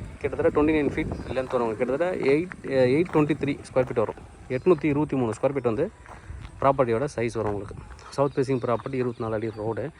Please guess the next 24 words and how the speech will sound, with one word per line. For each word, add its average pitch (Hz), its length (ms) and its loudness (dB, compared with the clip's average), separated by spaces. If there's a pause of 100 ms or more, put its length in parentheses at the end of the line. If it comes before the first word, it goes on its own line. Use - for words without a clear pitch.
(360)
மழை 131 260 2
பெஞ்சுது 135 300 2
அப்படின்னா 120 220 0
இங்க 143 80 -2
வந்து 120 180 0
தண்ணி 127 280 0
வந்து 127 300 -2 (140)
இந்த 131 300 -2
ஃப்ளோர்ல, 135 280 0 (140)
அதாவது 131 360 -2 (600)
பிளாட்ல 147 260 4
நிக்கும் 120 240 0
தண்ணி. 110 260 -4 (680)
மத்தபடி 120 200 -4
எதுவும் 123 200 0
தண்ணி 120 240 -2
நிக்கிறதுக்கான 117 320 -2
வாய்ப்புகள் 117 340 -4
இல்லைங்க. 120 580 -4 (840)
பக்கத்துல 151 220 4
நிறைய 143 240 4
வீடுகள் 139 240 2
கட்டிட்டு 120 320 -6
இருக்காங்க. 113 300 -2